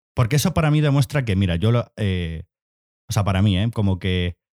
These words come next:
mira, te conozco, eres un buen amigo y te da, joder, porque sé que le va, le va a gustar, ya sea por el tiempo que has, eh, has estado pensando en ello, el que has ido a recomp-, a comprárselo,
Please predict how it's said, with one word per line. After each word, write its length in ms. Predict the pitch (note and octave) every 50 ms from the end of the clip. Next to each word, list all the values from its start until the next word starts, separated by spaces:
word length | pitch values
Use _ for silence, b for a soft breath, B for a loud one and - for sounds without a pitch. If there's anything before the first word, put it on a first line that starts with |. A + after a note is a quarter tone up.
| _ -
mira, 180 | A2+ G2+ F#2 F2+
te 120 | G2 F2+
conozco, 500 | - F#2+ G#2 B2 C3 - - - C3+ C3+
eres 220 | C3 B2+ A#2 G2+ -
un 100 | G#2+ G2
buen 120 | G2 G2+ G2+
amigo 520 | G2+ A2+ B2 B2+ A#2+ B2+ B2+ B2+ B2+ B2+
y 300 | A2+ G2 F#2 F2+ F2 E2+ E2 -
te 80 | G2+
da, 260 | G2 G#2 A2 A2 G#2+ G2+ G#2 -
joder, 260 | - C3 A#2+ A#2 G#2
porque 220 | F2+ G2 E2+ F#2
sé 180 | F#2+ - C3 B2
que 80 | - C3
le 60 | B2+
va, 140 | B2 B2+ B2+ B2 A2+ A2 -
le 240 | - - F#2+ F#2+
va 120 | F#2 G2 A2+
a 40 | B2
gustar, 500 | B2+ B2+ A#2 - - C#3 C3 C3+ C#3+ - _ _ _ _ _ _ _ _ _ _ _ _ _ _ _ _ _ _ _ _ _ _ _ _ _ _
ya 180 | - G#2+ - A#2+
sea 200 | A#2 - G#2+ F2+ -
por 120 | G#2 F#2
el 100 | F2+ F2
tiempo 240 | - A#2 A2 B2 B2
que 80 | A#2 B2+
has, 240 | B2 A#2+ - - - -
eh, 180 | G#2 G#2 G2
has 100 | F#2+ G#2
estado 220 | A2 G2+ - A2+ -
pensando 340 | A2+ G2 - A2+ A2 A#2+
en 80 | A2 F#2
ello, 160 | F2 F2 E2+
el 100 | E2 D#2+
que 80 | - F2+
has 120 | F2+ -
ido 100 | G#2+ G#2+
a 60 | A2+
recomp-, 260 | A2+ A2 G2 F#2 E2+ -
a 100 | - F#2
comprárselo, 680 | F2+ - E2+ E2 - F2 E2+ E2+ - - E2 D#2+ E2 -